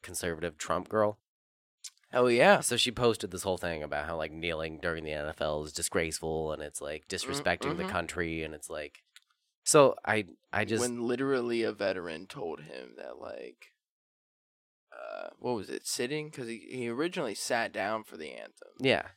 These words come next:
Speaker 2: And
Speaker 1: Then they compromised with kneeling,
Speaker 2: and
Speaker 1: and then
Speaker 2: then a
Speaker 1: that
Speaker 2: veteran told him, like, "No, that's disrespe-, disrespectful for you to sit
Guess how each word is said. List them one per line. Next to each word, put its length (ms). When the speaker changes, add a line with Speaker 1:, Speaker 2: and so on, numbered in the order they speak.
Speaker 2:
And 440
Speaker 1:
Then 120
they 120
compromised 720
with 140
kneeling, 480
Speaker 2:
and 0
Speaker 1:
and 160
then 200
Speaker 2:
then 80
a 40
Speaker 1:
that 120
Speaker 2:
veteran 460
told 360
him, 260
like, 500
"No, 240
that's 260
disrespe-, 480
disrespectful 680
for 160
you 160
to 80
sit 440